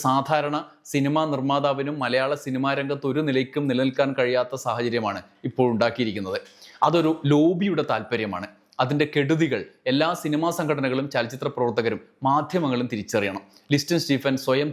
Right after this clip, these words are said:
തിരുത്താനും മലയാള സിനിമാ വ്യവസായത്തിൻ്റെയും നാടിൻ്റെയും നന്മയ്ക്ക് വേണ്ടി നിലകൊള്ളാനും ശ്രമിക്കണം. ആരും തെറ്റിദ്ധരിക്കരുത് എന്ന് അഭ്യർത്ഥിക്കുന്നു. തീ-, തീർത്തും നല്ല ഉദ്ദേശത്തോടെയാണ് പറഞ്ഞത്. ഇതെല്ലാം അറിഞ്ഞിട്ടും സിനിമാ സംഘടനാ നേതൃത്വത്തിൽ ഇരിക്കുന്നവർ കുറ്റകരമായ മൗനം പാലിക്കുന്നതും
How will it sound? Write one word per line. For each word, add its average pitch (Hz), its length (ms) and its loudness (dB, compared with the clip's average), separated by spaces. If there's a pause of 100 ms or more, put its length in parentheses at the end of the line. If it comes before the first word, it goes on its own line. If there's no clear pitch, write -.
തിരുത്താനും 139 460 0 (320)
മലയാള 151 280 2 (100)
സിനിമാ 151 340 0
വ്യവസായത്തിൻ്റെയും 151 880 0
നാടിൻ്റെയും 156 560 0
നന്മയ്ക്ക് 131 380 -2
വേണ്ടി 123 220 0
നിലകൊള്ളാനും 117 520 0
ശ്രമിക്കണം. 95 400 -4 (320)
ആരും 127 200 0 (260)
തെറ്റിദ്ധരിക്കരുത് 139 760 0 (160)
എന്ന് 123 160 0
അഭ്യർത്ഥിക്കുന്നു. 104 520 -2 (100)
തീ-, 131 180 2 (140)
തീർത്തും 139 340 0 (300)
നല്ല 143 280 2
ഉദ്ദേശത്തോടെയാണ് 131 760 -2
പറഞ്ഞത്. 101 300 -4 (300)
ഇതെല്ലാം 135 420 2
അറിഞ്ഞിട്ടും 127 380 -4 (220)
സിനിമാ 143 260 2 (100)
സംഘടനാ 139 340 -2 (100)
നേതൃത്വത്തിൽ 131 500 -4
ഇരിക്കുന്നവർ 117 400 0 (260)
കുറ്റകരമായ 147 640 2 (160)
മൗനം 160 380 -2
പാലിക്കുന്നതും 113 520 -2